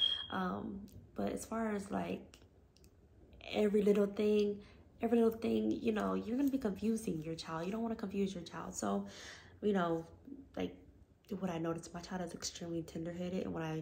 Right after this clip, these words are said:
do her hair, she cries the entire time. So at one point, that got on other people's nerves, and it got, it, it started to irritate me, but then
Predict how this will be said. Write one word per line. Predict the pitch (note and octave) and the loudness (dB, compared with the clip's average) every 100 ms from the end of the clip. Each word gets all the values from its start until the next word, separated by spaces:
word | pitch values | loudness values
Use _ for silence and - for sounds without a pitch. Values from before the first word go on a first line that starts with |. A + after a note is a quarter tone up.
| D#3+ | -6
do | E3 | -6
her | E3 E3 | -4 -4
hair, | D#3+ D#3+ F3 | -4 -4 -6
she | - - | -10 -10
cries | F3 - D#3+ E3 | -10 -8 -6 -4
the | E3 | -4
entire | E3 D#3+ D#3+ | -6 -6 -8
time. | D#3 - D#3+ F#3+ - - - - - | -10 -12 -10 -10 -12 -20 -20 -20 -20
So | - - F#3+ F#3+ F#3 - - - - - - - - - - | -8 0 2 2 0 -6 -14 -16 -18 -20 -20 -20 -20 -20 -6
at | G#3+ | 0
one | F#3+ F#3+ F#3+ | 2 2 0
point, | G3 F#3 F#3 - - - - F#3+ | 0 0 0 -2 -8 -20 -12 -6
that | F3 | -6
got | F3 E3 | -4 -2
on | E3+ E3 - | -2 -6 -2
other | F#3 | -2
people's | E3+ D#3+ E3 - | -2 -4 -4 -2
nerves, | G3 G3 - - - - | -2 -2 -6 -10 -10 -8
and | F3 E3 D#3+ D#3+ D#3+ E3 - - - - - - - | -4 -2 -2 -4 -4 -6 -12 -20 -20 -20 -20 -14 -4
it | G3 | -4
got, | - G3 | -2 0
it, | |
it | - G3 | 0 0
started | F#3+ F3 F3 | -2 -4 -4
to | F#3 | -4
irritate | F#3 E3+ E3+ F#3 | -2 -2 -4 -2
me, | F#3 A#3 | 0 2
but | G3+ | 0
then | F#3 | -4